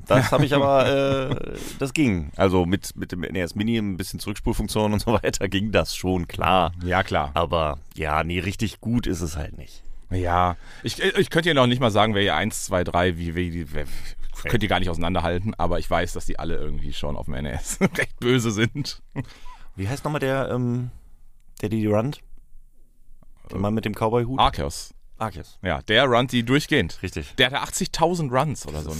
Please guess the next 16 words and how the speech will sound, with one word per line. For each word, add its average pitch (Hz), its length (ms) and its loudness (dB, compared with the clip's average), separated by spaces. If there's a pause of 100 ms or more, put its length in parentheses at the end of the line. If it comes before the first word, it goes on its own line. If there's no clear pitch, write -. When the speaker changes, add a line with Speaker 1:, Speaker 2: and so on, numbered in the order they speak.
Speaker 1:
Das 117 80 -2
ist - 400 -14
insane. 87 540 -4
Speaker 2:
Aber 98 120 -4
der 87 80 0
kann 202 180 2
sie 90 100 0
auch. 76 240 -4
Speaker 1:
<laughs> - 100 -14
Ja, 135 220 2 (640)
das, 127 120 2 (540)
das - 340 0
nach 95 320 -2
achtzigtausend 107 640 2
Runs? 117 280 -2
Speaker 2:
Ja. 107 360 4